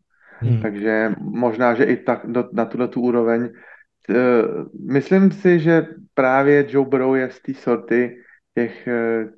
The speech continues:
Speaker 2: těch inteligentních quarterbacků, i když navenek může působit,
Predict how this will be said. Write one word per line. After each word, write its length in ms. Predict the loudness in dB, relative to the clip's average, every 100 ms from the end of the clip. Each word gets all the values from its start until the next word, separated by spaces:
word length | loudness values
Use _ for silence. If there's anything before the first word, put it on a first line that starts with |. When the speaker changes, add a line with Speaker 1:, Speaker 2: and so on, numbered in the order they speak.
| _
Speaker 2:
těch 200 | -6 -4
inteligentních 720 | -6 -2 -4 -2 -4 -6 -8
quarterbacků, 580 | -6 -4 -4 -2 -2 0
i 20 |
když 200 | 0 0
navenek 400 | 0 0 0 -4
může 160 | -10
působit, 540 | -8 -8 -6 -4 -2